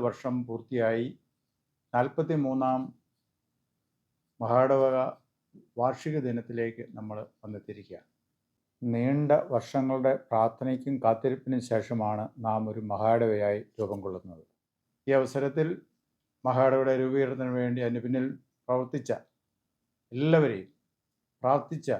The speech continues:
അധ്വാനിച്ച എല്ലാവരെയും ഓർത്ത് ദൈവത്തിന് നന്ദി കരയറ്റുന്നു. നേതൃത്വം നൽകിയവരെ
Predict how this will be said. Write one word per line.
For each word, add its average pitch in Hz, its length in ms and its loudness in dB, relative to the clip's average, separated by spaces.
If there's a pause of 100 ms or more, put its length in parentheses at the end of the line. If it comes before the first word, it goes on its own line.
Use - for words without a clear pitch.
(200)
അധ്വാനിച്ച 135 520 4 (1160)
എല്ലാവരെയും 143 500 4 (160)
ഓർത്ത് 131 320 2 (320)
ദൈവത്തിന് 127 360 -2 (140)
നന്ദി 117 260 0 (120)
കരയറ്റുന്നു. 117 400 -2 (1500)
നേതൃത്വം 160 380 2
നൽകിയവരെ 151 340 2